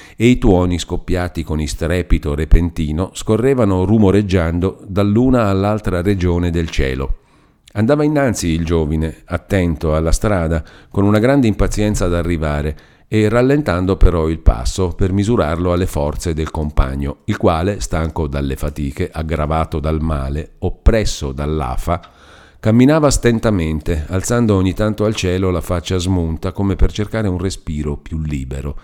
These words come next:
Renzo, quando vide la capanna, si fermò, si voltò indietro, disse con voce tremante: «È qui!» Entrano.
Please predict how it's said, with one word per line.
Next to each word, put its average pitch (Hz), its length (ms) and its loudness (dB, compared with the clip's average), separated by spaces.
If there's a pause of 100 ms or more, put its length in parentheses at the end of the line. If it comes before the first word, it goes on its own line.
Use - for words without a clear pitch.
(920)
Renzo, 107 560 0
quando 90 320 -2
vide 80 240 -2
la 76 100 -4
capanna, 73 520 0
si 73 160 -2
fermò, 69 460 -6
si - 120 -6
voltò 80 320 -4
indietro, 95 640 -2
disse 87 380 -4
con 80 220 -6
voce 82 340 -4
tremante: 73 760 -6 (480)
«È - 200 -2
qui!» 101 400 0 (920)
Entrano. 73 760 -2